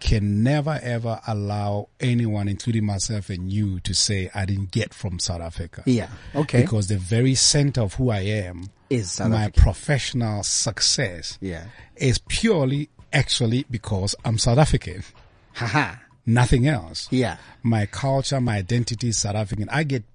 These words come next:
Speaker 1: paid crazy money for
Speaker 2: For
Speaker 1: being South African
Speaker 2: Ah,
Speaker 1: first,
Speaker 2: Tsingwenya.
Speaker 1: long before that
Speaker 2: Yeah.
Speaker 1: and after that.
Speaker 2: <laughs>
Speaker 1: So,
Speaker 2: Yeah.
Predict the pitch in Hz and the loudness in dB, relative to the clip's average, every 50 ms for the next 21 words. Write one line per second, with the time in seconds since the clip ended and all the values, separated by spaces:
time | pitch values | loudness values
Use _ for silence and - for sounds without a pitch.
0 | - - - 175 156 127 104 98 101 - - - - - - - - _ _ - | -2 0 0 2 2 0 -2 -4 -6 -10 -16 -20 -20 -20 -20 -20 -20 _ _ -20
1 | - _ _ - - - 226 240 226 175 139 147 120 123 123 117 113 107 107 104 | -20 _ _ -2 2 2 4 4 4 4 6 6 6 6 4 4 2 0 -2 -4
2 | - - - 123 107 104 - 175 208 208 202 185 - - 156 127 135 135 107 196 | -6 -2 -2 -2 -2 4 6 8 8 8 8 8 8 6 8 8 6 6 4 2
3 | 190 202 - - - - 190 185 - 220 220 226 226 214 - 233 220 226 254 262 | 2 4 4 4 4 6 6 4 4 4 2 0 0 -2 -2 -4 -2 0 0 0
4 | 240 214 208 220 220 220 220 113 151 196 226 226 208 196 147 131 190 180 180 156 | 0 0 -2 -2 0 2 6 8 8 8 8 8 6 4 4 6 6 4 6 8
5 | 170 - - 160 151 - - 185 190 - - 196 139 113 113 190 180 - - 165 | 8 8 8 6 4 4 2 0 2 4 6 6 6 8 8 8 8 8 8 6
6 | - 143 139 135 139 120 95 76 80 | 6 8 6 6 6 4 4 0 -8